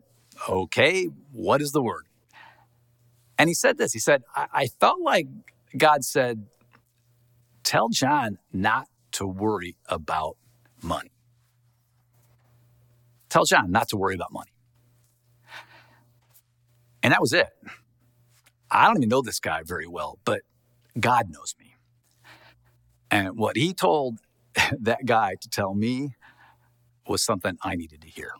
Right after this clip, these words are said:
Because I have a tendency to worry about money. Now,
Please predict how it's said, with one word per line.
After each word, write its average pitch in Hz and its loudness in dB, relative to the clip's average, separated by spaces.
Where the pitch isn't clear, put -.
Because 110 0
I 123 6
have 139 2
a 117 0
tendency 135 2
to 117 2
worry 110 -2
about 90 -8
money. - -16
Now, 135 2